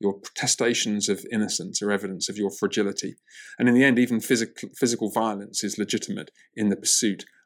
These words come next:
of the social justice that we're all required to engage in.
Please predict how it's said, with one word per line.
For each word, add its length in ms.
of 240
the 80
social 300
justice 440
that 140
we're 120
all 500
required 720
to 100
engage 640
in. 180